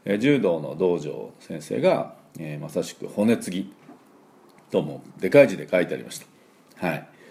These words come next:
ですから、まあ、骨が折れたらですね、そこ行けば昔は、えー、くっつけてくれるということだったんでしょうけど、今はなかなかね、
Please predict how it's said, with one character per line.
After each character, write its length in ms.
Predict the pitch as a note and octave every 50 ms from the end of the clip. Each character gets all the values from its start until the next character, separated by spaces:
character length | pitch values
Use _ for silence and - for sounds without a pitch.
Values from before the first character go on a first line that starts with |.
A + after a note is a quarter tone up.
| - - - - _ _ _ _
で 60 | -
す 80 | F2 -
か 120 | - F#2
ら、 120 | F2 E2+ E2
ま 220 | E2 E2+ D#2 D2+
あ、 60 | D2
骨 300 | - - - A2+ A#2+ B2+
が 120 | A#2 F2 D#2+
折 180 | E2+ F#2 F#2
れ 40 | F2+
た 120 | - E2+ B1+
ら 60 | -
で 120 | - -
す 120 | - - -
ね、 120 | C3 B2
そ 140 | - G#2 -
こ 100 | - D#2
行 100 | D2+ -
け 80 | -
ば 100 | D2+ C2+
昔 360 | C2 C2 C2 - B1 - - A#1
は、 180 | A1+ A1 - - - - - - - _ _ _
え 300 | - E2+ E2 D2+ D2 D2 C#2
ー、 40 | -
く 40 |
っ 40 | -
つ 80 | - -
け 80 | E2+
て 80 | - C2+
く 60 | B1+
れ 80 | A#1+ A1
る 120 | G#1 - - - - - _ -
と 60 | -
い 340 | A2 F#2+ E2+ D#2+ D2+ C#2+ C#2
う 40 | C#2+
こ 160 | - - D#2+
と 260 | D2 C#2+ C2+ - - - _ -
だ 100 | - C2+
っ 60 | -
た 80 | - B1+
ん 40 | C2
で 40 | C2
し 60 | F#2+
ょ 40 | F#2+
う 20 |
け 80 | G#2 B2+
ど、 60 | B2+
今 180 | C3 D#3+ G3+
は 80 | E3 A#2+
な 100 | A#2 A#2+
か 80 | D3+ F3
な 80 | F#3
か 80 | F3 F3+
ね、 200 | G#3 G#3+ G3+